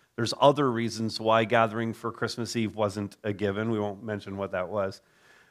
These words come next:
Uh, but we're grateful to be able to get together. And I wonder, as we gather for this Christmas Eve service, if, if you have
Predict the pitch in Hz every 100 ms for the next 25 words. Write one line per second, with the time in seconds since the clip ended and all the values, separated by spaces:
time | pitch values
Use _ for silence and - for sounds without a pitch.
0 | _ - 113 110 131 135 156 156 135 156
1 | 233 - 120 113 120 120 120 117 113 120
2 | 139 147 123 127 139 139 220 285 220 139
3 | 135 139 139 139 123 127 117 104 127 120
4 | - 135 120 120 - 127 123 123 101 104
5 | 107 - _ _ - 127 - - 135 120
6 | 135 147 202 160 151 160 135 131 120